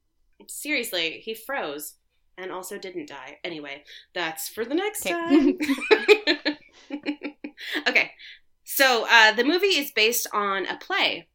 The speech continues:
Speaker 1: which I think might explain some of the weirdness
Speaker 2: Oh.
Speaker 1: about why it doesn't work.
Speaker 2: Yeah, okay.
Speaker 1: Yeah. And the, and both the play and the screenplay were written by the same guy, Scott McPherson.
Speaker 2: Okay.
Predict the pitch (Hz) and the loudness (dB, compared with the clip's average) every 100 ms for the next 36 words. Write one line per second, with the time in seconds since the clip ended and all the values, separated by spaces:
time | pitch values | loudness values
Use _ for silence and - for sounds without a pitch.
0 | _ _ _ - 220 208 214 247 285 - | _ _ _ -6 -4 -4 -4 -4 -8 -12
1 | - 208 202 - - - 185 185 185 180 | -8 -6 -6 -8 -12 -8 -6 -6 -6 -8
2 | 170 160 156 165 160 254 359 415 427 415 | -6 -6 -6 -8 -4 2 6 6 8 8
3 | 359 277 202 175 160 156 156 151 143 - | 8 6 6 4 0 -4 -4 -6 -6 -14
4 | _ - - 175 180 185 156 180 175 156 | _ -20 -20 2 6 6 4 -4 -4 -4
5 | 113 - - 208 202 185 175 - - 202 | -6 -6 -12 -4 0 2 0 -4 -14 -6
6 | 190 160 - _ 196 170 - - _ - | -4 -4 -8 _ 2 2 0 -10 _ -20
7 | - - _ 214 208 202 - 233 220 220 | -20 -20 _ 6 6 2 4 4 4 2
8 | 220 233 247 226 220 190 196 185 - 269 | -2 -6 0 2 2 0 -2 -6 -4 -2
9 | 311 254 202 185 196 - 180 170 165 160 | -2 -2 -4 -6 -8 -8 -4 0 0 -2
10 | 170 165 151 170 110 65 - _ - 196 | -4 -8 -4 0 0 -2 -8 _ -12 -8
11 | 165 170 - 156 - - 294 190 160 | -6 -8 -10 -14 -14 -14 -14 -14 -14